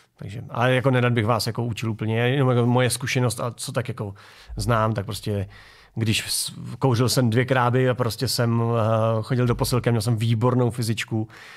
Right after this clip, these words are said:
a, a pak jsem prostě celou zimu ne-, se nezvednul z gauče a, a to můžete nekouřit, jak chcete, to prostě zlenivíte, ochabnou vám svaly, všechno vám atrofuje, fuj. Tak.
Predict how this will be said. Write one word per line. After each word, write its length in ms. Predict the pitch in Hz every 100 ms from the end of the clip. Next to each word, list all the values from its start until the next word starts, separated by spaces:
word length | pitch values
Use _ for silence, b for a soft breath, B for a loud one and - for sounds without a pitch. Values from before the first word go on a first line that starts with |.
| B
a, 340 | - 107 110 127 - -
a 200 | 113 107
pak 220 | 110 -
jsem 180 | 120 113
prostě 260 | 113 -
celou 220 | - 117
zimu 220 | 104 110 113
ne-, 360 | 117 131 127
se 120 | 120
nezvednul 420 | 123 110 107 110 113
z 80 |
gauče 520 | 104 113 110 117 131 156
a, 140 | 143
a 340 | 123 123 113 - 131 120 120 117 123 - 120
to 80 | 120
můžete 300 | 117 107 113
nekouřit, 420 | 113 101 110 120
jak 100 | 123
chcete, 320 | - - 135 113
to 120 | 107
prostě 300 | 117 - 104
zlenivíte, 800 | - 127 104 104 107 104 - 98 B B
ochabnou 420 | - 104 110 113
vám 180 | 104 104
svaly, 320 | 98 - 101
všechno 300 | 98 - 110
vám 160 | 101 104
atrofuje, 480 | 98 113 - 107 98
fuj. 320 | - 123 95 B B B B B B B B B B B B B _
Tak. 180 | - 107